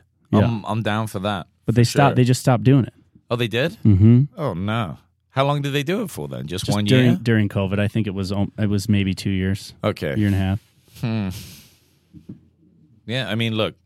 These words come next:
Speaker 2: certain people need a bit of help, for sure. You know? And what Joe was saying about people kind of reassessing their priorities in life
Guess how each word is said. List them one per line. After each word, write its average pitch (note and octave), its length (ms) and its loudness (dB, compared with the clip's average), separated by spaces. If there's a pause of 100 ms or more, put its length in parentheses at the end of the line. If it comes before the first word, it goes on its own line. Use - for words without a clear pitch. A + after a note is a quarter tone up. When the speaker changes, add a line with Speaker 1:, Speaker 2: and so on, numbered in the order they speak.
(300)
Speaker 2:
certain B2 340 -6
people G2+ 340 -6
need F2+ 560 -6 (540)
a F2 280 -6
bit F#2 280 -4
of F2+ 80 -2
help, E2+ 300 -6 (320)
for E2 120 -14
sure. D#2+ 360 -6 (1040)
You F2 100 -4
know? F2 300 -4 (140)
And C#3 280 -2
what C3 180 2
Joe B2 180 0
was A#2 160 -2
saying A2+ 300 -4
about G#2 260 -2
people G2+ 280 -6
kind A2 200 -2
of F2+ 80 -4
reassessing F#2+ 800 -4
their G2 120 -4
priorities G2 640 -4
in B2 80 -4
life B2 380 -6